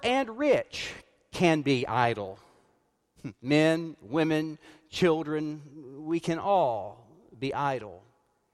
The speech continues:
And one of the worst things that we can do is, is to attribute this passage to the poor.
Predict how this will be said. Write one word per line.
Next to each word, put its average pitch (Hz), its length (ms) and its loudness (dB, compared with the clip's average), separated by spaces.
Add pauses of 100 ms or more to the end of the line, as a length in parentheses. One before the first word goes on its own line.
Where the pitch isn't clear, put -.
(360)
And 190 200 4 (120)
one 277 160 6
of 240 80 0
the 180 80 2
worst 240 280 0
things 147 260 2
that 139 100 -6
we 147 140 0
can 139 160 -2
do 147 340 2
is, 135 300 2 (200)
is 170 240 6
to 170 220 2
attribute 220 600 0
this 180 240 4
passage 185 800 0 (1000)
to 202 120 6
the 180 120 0
poor. 175 480 -4